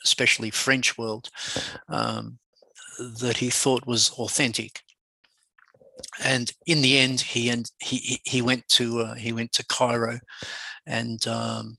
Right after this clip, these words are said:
converted to Islam and embraced, uh, the Sufi methods and became a member of a particular Sufi order. Um, so it's a,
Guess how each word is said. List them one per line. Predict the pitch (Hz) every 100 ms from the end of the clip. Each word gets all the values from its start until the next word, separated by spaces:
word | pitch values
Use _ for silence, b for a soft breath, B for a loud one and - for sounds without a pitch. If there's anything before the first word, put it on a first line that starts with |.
| _ - - _ _ -
converted | 123 107 120 113 113
to | - - 117 113 -
Islam | 131 - 120 120 120
and | 113
embraced, | 113 - 120 117 - - - _ B B B B 151
uh, | 123 117 117 117 120
the | 113 117
Sufi | - - - 147 135 117 107 107 - - B B -
methods | 117 - 127 120
and | 123
became | 110 117 120 113
a | 113
member | 113 113 113 117
of | 110 113
a | 107 -
particular | 123 - 123 113 110
Sufi | - 127 120 113 110
order. | 110 117 - _ B B B B _
Um, | 123 117 117 120 - _ B B B B B B -
so | - - 165 160
it's | 143 - 170
a, | 151 143 135 135